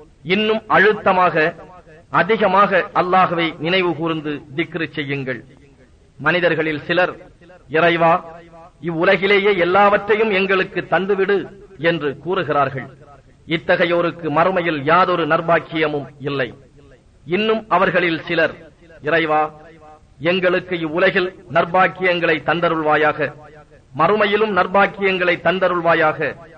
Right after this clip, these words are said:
இன்னும் எங்களை நரக நெருப்பின் வேதனையில் நின்றும் காத்தருள்வாயாக" என கேட்போரும் அவர்களில் உண்டு. இவ்வாறு இம்மை மறுமை இரண்டிலும் நற்பேறுகளை கேட்கின்ற அவர்களுக்குத்தான் அவர்கள் சம்பாதித்த நற்பாக்கியங்கள்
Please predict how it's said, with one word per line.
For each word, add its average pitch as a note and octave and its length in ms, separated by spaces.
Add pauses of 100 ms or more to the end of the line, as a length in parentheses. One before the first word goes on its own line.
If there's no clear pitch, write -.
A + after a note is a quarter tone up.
(440)
இன்னும் E3 460
எங்களை D#3 480 (200)
நரக D#3+ 460
நெருப்பின் F3 540 (180)
வேதனையில் F3+ 580
நின்றும் F#3 320
காத்தருள்வாயாக" D#3 1080 (420)
என D#3 160
கேட்போரும் F3 680 (100)
அவர்களில் D3 540
உண்டு. C3+ 360 (800)
இவ்வாறு E3+ 560 (100)
இம்மை F#3 480
மறுமை F3+ 500
இரண்டிலும் F#3+ 520 (160)
நற்பேறுகளை F3+ 720
கேட்கின்ற E3+ 680
அவர்களுக்குத்தான் E3 920 (420)
அவர்கள் D#3+ 460 (180)
சம்பாதித்த F3+ 540
நற்பாக்கியங்கள் D3+ 1080